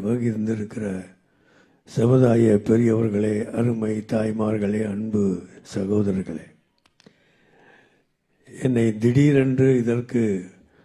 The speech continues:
தலைமை தாங்க அருமை நண்பர் அப்பல்லோ அனிஃபா அவர்கள்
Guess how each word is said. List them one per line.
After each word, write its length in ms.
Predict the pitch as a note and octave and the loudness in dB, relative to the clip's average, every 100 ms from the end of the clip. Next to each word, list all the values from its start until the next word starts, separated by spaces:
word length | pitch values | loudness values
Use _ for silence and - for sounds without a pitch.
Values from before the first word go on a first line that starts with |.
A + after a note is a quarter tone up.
| _ _ | _ _
தலைமை 440 | - A#2 C#3 C#3 C3 | -2 2 4 4 4
தாங்க 380 | A#2+ A#2 A#2 G#2+ F#2 E2+ - _ _ _ _ _ _ _ _ | 2 0 -2 -4 -4 -8 -18 _ _ _ _ _ _ _ _
அருமை 380 | A#2 C3+ C3+ B2+ | -2 2 2 2
நண்பர் 480 | A#2+ B2 A#2 A2+ G2+ F#2+ - _ _ _ _ _ _ _ | 0 -4 0 0 0 -10 -20 _ _ _ _ _ _ _
அப்பல்லோ 480 | A2 A2+ C#3 C3+ C3 | -10 -2 0 0 0
அனிஃபா 480 | A2+ A#2+ B2+ C3 C3 | -2 -2 -2 0 0
அவர்கள் 480 | A#2 A2+ A#2 G#2+ A2+ | 0 0 -2 -2 -4